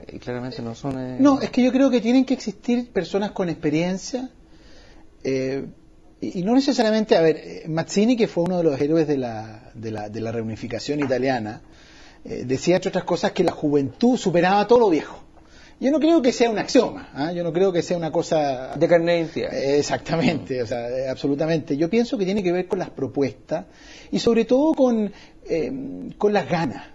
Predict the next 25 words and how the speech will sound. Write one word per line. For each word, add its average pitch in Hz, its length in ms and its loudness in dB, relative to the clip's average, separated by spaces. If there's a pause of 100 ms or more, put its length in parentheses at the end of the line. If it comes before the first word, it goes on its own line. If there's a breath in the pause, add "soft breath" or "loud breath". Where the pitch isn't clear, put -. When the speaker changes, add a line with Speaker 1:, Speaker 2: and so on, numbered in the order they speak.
(140)
Speaker 2:
¿ah? 123 260 -12 (440 loud breath)
Eh, - 460 -4
y - 20 -8
yo 165 80 -2
estoy 196 160 2
muy 220 140 6
entusiasmado 254 520 4
por 226 140 2
Claudio 233 280 6
Rego, 120 340 0
¿ah? 131 160 -16 (320)
Muy 254 260 6
entusiasmado 220 460 0
por 196 120 -2
Claudio 196 240 4
Rego. 202 160 4
Yo 165 160 4
creo 185 200 4
que 147 100 -2
sí, - 140 2
efectivamente, 160 640 0
es 151 80 -2
una 151 120 0
persona 135 340 -2
nueva 165 400 0